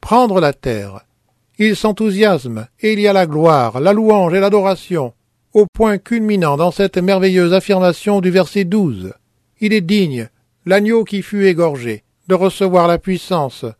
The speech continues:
la richesse et la sagesse, la force et l'honneur,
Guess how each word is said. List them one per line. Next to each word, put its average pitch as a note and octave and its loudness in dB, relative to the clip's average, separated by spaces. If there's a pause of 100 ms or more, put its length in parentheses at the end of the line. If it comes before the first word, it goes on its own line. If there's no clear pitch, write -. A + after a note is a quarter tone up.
(280)
la F3 0
richesse F3 -2
et F3+ -2
la E3+ 0
sagesse, D#3 -2 (320)
la F3 0
force G#3+ -2
et G3+ 0
l'honneur, D3 -2